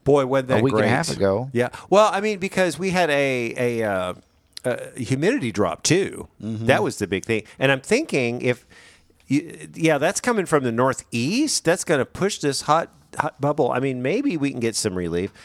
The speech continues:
Speaker 1: Um, I got the grid pulled up here for, is this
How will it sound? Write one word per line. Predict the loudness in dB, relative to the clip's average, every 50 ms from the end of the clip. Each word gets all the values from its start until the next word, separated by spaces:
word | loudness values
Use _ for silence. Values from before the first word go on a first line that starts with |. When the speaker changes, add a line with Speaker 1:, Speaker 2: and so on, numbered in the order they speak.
| -14 -4 0
Speaker 1:
Um, | 2 2 2 0
I | 0 0
got | 2 2 0 0
the | -2 -4
grid | -2 0 0 2 2 2 2 0 -2 -6
pulled | -6 -2 -2 0 0 0
up | 0 -2 -2
here | -4 -4 -4
for, | -4 -2 -2 -4 -4 -4 -6 _ -18 -12
is | -10 -10 -10
this | -8 -8 -8 -8 -8